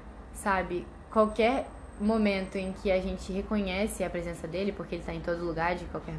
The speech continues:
modo, mas quando a gente reco-, começa a andar com Deus, a gente começa a perceber ele nos lugares.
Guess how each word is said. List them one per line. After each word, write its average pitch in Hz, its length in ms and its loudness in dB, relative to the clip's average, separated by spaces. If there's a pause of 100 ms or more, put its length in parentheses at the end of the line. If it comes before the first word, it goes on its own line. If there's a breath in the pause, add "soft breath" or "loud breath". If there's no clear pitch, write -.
(100)
modo, 175 440 0 (500 loud breath)
mas 175 140 -6
quando 185 140 -2
a 190 40 0
gente 196 200 -2
reco-, 202 220 0
começa 214 520 2
a 196 80 6
andar 202 380 2
com 190 120 -2
Deus, 196 260 2
a 180 40 2
gente 170 200 -6
começa 185 340 -2
a 196 40 -4
perceber 185 500 0
ele 185 140 -2
nos 185 180 -4
lugares. 160 580 -4